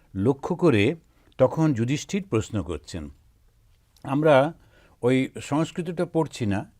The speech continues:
এমনিতেই বলছি যে প্রথম প্রশ্ন করছেন,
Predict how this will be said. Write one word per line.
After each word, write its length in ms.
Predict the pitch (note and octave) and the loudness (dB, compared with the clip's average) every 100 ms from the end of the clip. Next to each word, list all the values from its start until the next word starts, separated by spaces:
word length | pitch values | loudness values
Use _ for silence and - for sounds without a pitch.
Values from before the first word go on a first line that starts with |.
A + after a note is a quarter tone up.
| - | -8
এমনিতেই 600 | B2+ C3 C3 C3 C3 C3 | -2 2 0 -2 -4 -4
বলছি 480 | G#2 A2 F#2+ - F3+ | -2 -2 -2 -6 -4
যে 320 | E3 B2+ D3+ - - _ _ - | 0 2 0 -4 -20 _ _ -2
প্রথম 400 | E3+ - A#3 G#3+ | -2 0 0 2
প্রশ্ন 360 | G3+ - F3+ | -2 -2 -2
করছেন, 440 | D#3+ D#3+ - E3+ | -2 -2 0 0